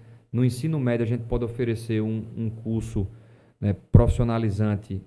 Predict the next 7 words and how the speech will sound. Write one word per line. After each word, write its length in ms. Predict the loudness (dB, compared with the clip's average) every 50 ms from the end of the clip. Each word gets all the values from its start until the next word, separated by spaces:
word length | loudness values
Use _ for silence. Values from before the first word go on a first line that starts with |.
| -16 -16
de 280 | -12 -6 -4 -2 -2 -2
programação 1000 | -2 -2 -2 0 0 0 0 0 0 0 -2 -2 -4 -4 -2 -2 -2 -2 -4 -8 -10 -16 -20 -20 -20 -20 -20 _ _ _ _ _ -6
e 140 | 0 0 0
essa 180 | 0 0 -2
pessoa, 640 | -2 -2 -4 -2 -2 -2 -2 0 0 -2 -2 -4 -8 -14 -20 -20 -20 -20 -20 _ _ _ _ _ _ _
né, 240 | -8 -6 -4 -4 -4 -4
inclusive, 800 | -4 -4 -2 -2 -2 0 0 0 -2 -2 -2 -2 -4 -6 -6